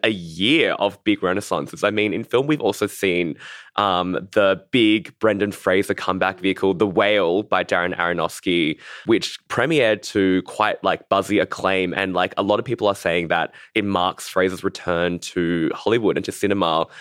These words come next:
after, you know, like, years of trauma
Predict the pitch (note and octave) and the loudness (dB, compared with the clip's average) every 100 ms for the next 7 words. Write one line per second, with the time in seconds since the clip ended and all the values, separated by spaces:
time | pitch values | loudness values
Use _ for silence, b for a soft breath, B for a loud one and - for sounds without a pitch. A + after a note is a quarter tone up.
0 | B B F#2+ F#2+ - G2+ F2 E2 - G2 | B B 0 0 0 2 2 0 -2 -4
1 | D#2+ D#2+ C#3+ G2 - - F2+ F2+ E2+ - | 0 0 2 -2 -4 -4 0 0 -2 0
2 | F2+ F2 - - E2+ F2 D#2 D#2 G2 | 0 0 -4 -2 0 0 0 0 -2